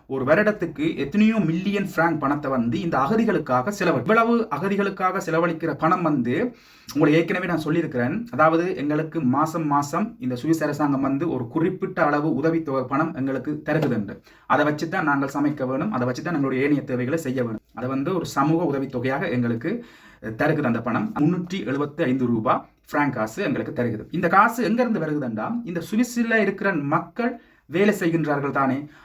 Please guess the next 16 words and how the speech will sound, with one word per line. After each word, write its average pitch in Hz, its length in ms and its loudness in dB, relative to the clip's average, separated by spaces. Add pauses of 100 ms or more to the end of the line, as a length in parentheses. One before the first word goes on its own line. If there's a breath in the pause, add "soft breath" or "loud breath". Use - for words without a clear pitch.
அவர்கள் 208 400 2
செய்கின்ற 170 500 0
வேலையிலிருந்து 135 920 2
ஒரு 156 160 -4
குறிப்பிட்ட 208 340 -2
அளவு 151 200 0
டாக்ஸ் 170 260 -4
வந்து 151 360 0
கழிவிடும். - 420 2 (200)
அந்த 240 560 4
கழிவு, 214 360 0
கழிக்கிற 208 600 -2
அந்த 170 260 -2
டாக்ஸ்ல 160 360 -2
இருந்து 131 220 -2
தான் 180 200 0